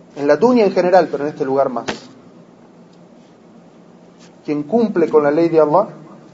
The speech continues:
cumple con lo que es obligatorio, protege a Allah, Allah Azza wa Jal le protege su din. Fíjense cómo un hombre, un joven,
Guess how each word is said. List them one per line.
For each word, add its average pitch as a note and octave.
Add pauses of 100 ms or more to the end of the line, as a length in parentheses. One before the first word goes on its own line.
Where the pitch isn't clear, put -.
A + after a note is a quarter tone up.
(300)
cumple F#3
con D3+
lo C3+
que D#3
es D#3+
obligatorio, D3 (100)
protege G3
a F#3+
Allah, G#3+ (360)
Allah C3+
Azza C#3
wa C#3
Jal E3
le C#3+
protege C3+
su B2+
din. C3+ (3250)
Fíjense G3 (1200)
cómo E3 (800)
un F3+
hombre, C#3+
un C3
joven, D3